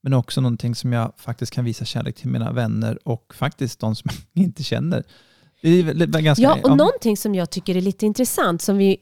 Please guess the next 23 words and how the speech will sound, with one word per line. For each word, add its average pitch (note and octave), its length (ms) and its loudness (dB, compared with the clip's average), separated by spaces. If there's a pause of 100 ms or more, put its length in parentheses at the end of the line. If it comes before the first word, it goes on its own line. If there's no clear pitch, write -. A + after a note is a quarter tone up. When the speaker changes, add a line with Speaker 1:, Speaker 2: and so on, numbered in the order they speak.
Speaker 2:
som F#3+ 460 2
jag G3 120 0
tycker G#3+ 220 0
faktiskt G3 440 -2
att F3+ 200 -2
det G3 80 -2
är F#3+ 100 4
en F#3+ 140 2
viktig G3 640 -2
poäng B3 340 4
att F#3+ 120 0
ta - 140 -2
upp, - 340 0
att - 120 -2
när A3 280 6
man, G#3+ 340 4 (560)
man A3 240 2
pratar C#4 320 4
ofta F3 220 2
om D3+ 140 2
vänner C#3+ 420 2
och D3+ 80 2
man, D#3 240 0